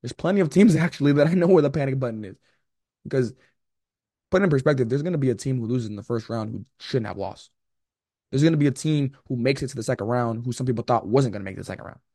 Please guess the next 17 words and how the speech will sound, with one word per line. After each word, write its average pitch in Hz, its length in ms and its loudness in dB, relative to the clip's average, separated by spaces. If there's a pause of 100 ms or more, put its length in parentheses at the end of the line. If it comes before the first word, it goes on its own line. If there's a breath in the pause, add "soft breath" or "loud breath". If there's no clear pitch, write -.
(140)
Like, 123 120 -2
th-, 139 160 2
th-, 151 100 2
that's 160 160 4
gonna 185 140 0
happen. 147 400 -6
There's 135 120 -6
gonna 175 120 0
be 180 80 4
some - 180 -4
upsets 123 300 -4
in 117 60 -8
this 113 100 -8
playoff 110 360 -4
that 104 280 -8 (160)
I 117 80 -2
don't 131 240 -2